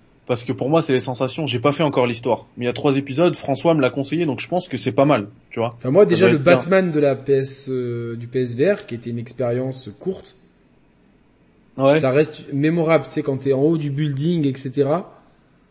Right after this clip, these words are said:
Speaker 2: Waouh, quoi, c'est, c'est, est-ce que, est-ce que toi,
Speaker 1: Ouais.
Speaker 2: t'es sensible au... au mal des transports ?
Speaker 1: Oui.
Speaker 2: Du coup, moi, sur le P S V R, c'est un truc qui me gênait. Je sais pas si ça te gênait aussi sur le P S V R.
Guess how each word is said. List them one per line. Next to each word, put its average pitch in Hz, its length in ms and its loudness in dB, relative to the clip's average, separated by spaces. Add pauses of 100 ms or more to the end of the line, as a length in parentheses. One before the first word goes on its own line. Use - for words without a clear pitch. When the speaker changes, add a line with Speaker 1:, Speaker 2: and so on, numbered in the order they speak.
(260)
Speaker 2:
Waouh, 117 600 -4
quoi, - 220 -14
c'est, - 240 -20
c'est, - 220 -18 (500)
est-ce 151 240 -4
que, 196 100 -4
est-ce 170 220 -6
que - 100 -4
toi, 226 80 0
Speaker 1:
Ouais. 208 60 4
Speaker 2:
t'es 185 120 -2
sensible 160 520 -6
au... 123 840 -2
au 123 60 -12
mal 127 220 -4
des 123 100 -8
transports ? 120 520 -12 (840)
Speaker 1:
Oui. 285 240 4 (960)
Speaker 2:
Du 120 120 -8
coup, 170 140 -2
moi, 196 180 4
sur 185 140 -2
le 143 80 -4
P 156 140 2
S 139 140 2
V 156 160 4
R, 185 60 -2
c'est 139 240 -8
un 131 60 -4
truc 156 220 -12
qui - 120 -10
me 127 120 -2
gênait. 127 420 -2 (380)
Je - 60 -20
sais - 60 -20
pas 143 80 -6
si - 140 -12
ça 123 100 -6
te 117 140 -12
gênait 120 240 -6
aussi 120 220 -8
sur - 140 -10
le 117 60 -10
P 120 120 -10
S 110 100 -10
V 110 160 -10
R. 139 60 -14